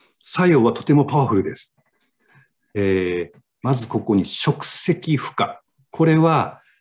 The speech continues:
えー、元気いっぱい食べますけども、えー、腐敗した臭いゲップをしたりとか、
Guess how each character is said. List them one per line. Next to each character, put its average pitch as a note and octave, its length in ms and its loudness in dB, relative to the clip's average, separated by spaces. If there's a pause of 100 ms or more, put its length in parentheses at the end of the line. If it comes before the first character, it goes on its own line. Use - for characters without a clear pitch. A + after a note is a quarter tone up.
え A#2 80 -10
ー、 G#2+ 680 2
元 G3+ 260 4
気 C#3+ 160 -4
い A#2+ 40 2
っ G2+ 40 -8 (100)
ぱ C3 120 2
い A#2+ 40 4
食 A2+ 200 -10
べ C3+ 120 2
ま C3+ 140 -2
す - 140 -12
け D3+ 120 0
ど D3 140 2
も、 F#3+ 400 2 (240)
え F2 540 -12
ー、 - 40 -20
腐 - 140 -4
敗 C#3 300 2
し - 80 -10
た G#2+ 140 -6
臭 - 340 -2
い A2+ 60 2
ゲ G#2 100 2
ッ - 140 -6
プ A2+ 100 0
を F#2+ 60 0
し - 100 -8
た G#2+ 80 -2
り F#2+ 100 -2
と E2 120 -12
か、 - 200 -20